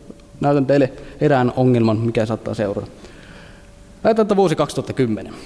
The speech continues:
Meillä on Florida. Siellä on mukavat oltavat. Ja samoin meillä on saari Tyynellä merellä, jossa on oikein viihtyisempää. Mutta sitten tulee ikävä ilmastonmuutos ja kummassakin lämpenee. No mutta ei hätää, mehän voidaan muokata ilmastoa.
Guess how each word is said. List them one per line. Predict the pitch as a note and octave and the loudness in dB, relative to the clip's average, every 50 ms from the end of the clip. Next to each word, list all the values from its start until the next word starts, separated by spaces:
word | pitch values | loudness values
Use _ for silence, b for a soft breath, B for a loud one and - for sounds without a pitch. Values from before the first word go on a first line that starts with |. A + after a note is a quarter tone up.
| B B B | B B B
Meillä | C#3+ E3 F#3 F#3 | 0 2 2 2
on | D#3 | 0
Florida. | - - B2+ B2+ B2 A2+ G2 F#2+ F#2+ - B B B B B B B B - - - - - - | 0 0 0 0 0 -2 -4 -6 -10 -12 B B B B B B B B -20 -20 -20 -14 -4 0
Siellä | E3+ F3 F3 D#3+ | 2 4 4 4
on | D3 C#3 C3 B2 | 2 0 0 0
mukavat | C#3 C#3+ C#3 D3+ C3 A#2+ A2 - | 0 0 2 2 0 0 -2 -4
oltavat. | G#2+ A2 A2 A2+ G#2+ G2 G2+ - - - - - - - - - | -4 -4 -2 -2 -2 -4 -8 -10 -14 -20 -20 -20 -20 -16 -10 -6
Ja | C#3 | -2
samoin | B2+ F3 D#3 D3+ C#3+ C3 | 0 2 2 2 2 2
meillä | C3 C3+ | 2 0
on | C3 B2+ | 0 0
saari | - D#3 C#3+ B2+ A#2+ | 0 0 0 0 0
Tyynellä | - C3+ B2 A2+ A#2 A#2 A2+ | 0 0 0 0 0 0 0
merellä, | A2+ A2+ A#2+ A2+ A2+ A2 - - - | 0 0 0 0 0 -2 -4 -6 -6
jossa | B2+ - - - | -4 -4 -2 0
on | - | 0
oikein | G3+ E3 - C3 A2 - | 0 0 0 -4 -6 -6
viihtyisempää. | G2 G2 G#2+ - - - F#2 F#2+ - - - - - B B B B B B | -8 -12 -12 -12 -12 -14 -14 -16 -16 -18 -20 -20 -20 B B B B B B
Mutta | D#3 D3+ - - | 0 0 0 0
sitten | C3 D3+ D3 - - B2+ A#2 | -2 -2 -2 -2 -4 -6 -4
tulee | - A#2 B2 A2 | -2 0 0 0
ikävä | A#2 C3+ - C3+ B2+ A#2 A#2 | 0 0 0 0 0 2 2
ilmastonmuutos | D#3 G3 G#3 F#3+ D#3+ - D3+ C#3+ D3+ D3+ D3+ - C3+ - - - - | 2 2 0 0 -2 0 0 2 2 2 2 0 -2 -4 -8 -10 -6
ja | - C#3 | -4 0
kummassakin | D#3+ D#3 D3+ C3 - B2 B2+ A#2 | 0 2 0 0 -2 -2 -2 0
lämpenee. | A2+ G#2 G#2 G#2 G2 F#2+ F#2 E2+ - - - - - - - B B B B B B B B | 0 0 0 -2 -4 -4 -6 -8 -10 -14 -20 -20 -20 -20 -20 B B B B B B B B
No | C#3+ E3+ | 0 2
mutta | G3+ G#3+ G#3+ - A#3 - - - | 0 0 0 0 -2 -2 -2 -2
ei | F#3+ G3 G3+ F#3 | -2 0 0 2
hätää, | F3 A#2+ - B2+ A2 F#2+ G2 | 0 -2 -2 -2 -2 -2 -2
mehän | G#2 A2 C3 B2+ C3+ | 0 0 0 0 2
voidaan | D#3+ F3+ F#3+ F3+ | 2 2 2 2
muokata | F#3 G3 F#3 F#3 F#3+ - | 2 0 -2 -2 -2 -2
ilmastoa. | F3 D#3+ C3 G2+ - - - - - | 0 0 0 -2 -4 -8 -14 -16 -16